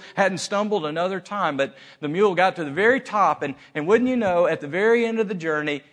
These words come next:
he stumbled again, and his wife got off of the mule. She grabbed it by the ears, and she said, "That's three times." And she took out a gun, and she shot the mule dead right there.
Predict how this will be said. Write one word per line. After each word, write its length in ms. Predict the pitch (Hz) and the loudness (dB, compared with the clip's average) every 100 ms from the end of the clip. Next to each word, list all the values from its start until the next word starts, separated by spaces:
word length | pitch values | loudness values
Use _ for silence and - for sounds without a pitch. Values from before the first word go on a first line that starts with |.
| _ _ _ | _ _ _
he 80 | |
stumbled 640 | - - 151 165 165 151 - | -16 -8 -8 -6 -8 -10 -12
again, 640 | 135 131 135 131 110 107 104 - | -14 -12 -8 -6 -6 -10 -14 -14
and 180 | 120 | -14
his 240 | 117 120 - | -12 -14 -6
wife 460 | 131 151 170 175 | -2 -2 -4 -8
got 220 | 127 117 - | -10 -10 -8
off 300 | 139 156 165 | -6 -8 -12
of 160 | 135 | -18
the 100 | 123 | -14
mule. 540 | 120 123 147 180 190 - _ _ _ _ _ _ | -12 -10 -10 -12 -14 -20 _ _ _ _ _ _
She 220 | - 139 117 | -12 -8 -4
grabbed 400 | 135 151 170 165 | -2 -2 -4 -8
it 120 | - | -10
by 220 | 147 151 | -10 -10
the 160 | 143 139 | -10 -8
ears, 380 | 156 175 180 135 | -8 -10 -12 -14
and 180 | 123 120 | -16 -14
she 180 | 135 | -16
said, 400 | 127 156 143 127 | -14 -12 -10 -8
"That's 380 | 131 143 147 - | -8 -8 -12 -18
three 380 | - 147 151 151 | -16 -12 -10 -12
times." 1080 | _ - 147 131 113 104 101 _ - - _ _ _ _ - | _ -16 -14 -14 -20 -20 _ _ -20 -20 _ _ _ _ -10
And 100 | 139 | -8
she 140 | - 131 | -6 -6
took 280 | - 196 | -6 -6
out 160 | 185 190 | -6 -8
a 60 | 180 | -8
gun, 320 | 180 135 110 | -8 -8 -10
and 100 | 110 | -10
she 120 | 120 | -10
shot 340 | - 165 165 | -10 -12 -14
the 60 | 175 | -16
mule 340 | 160 117 98 107 | -10 -10 -10 -10
dead 340 | 143 107 92 - | -10 -10 -14 -10
right 260 | 113 123 | -10 -8
there. 300 | 139 120 90 | -12 -12 -14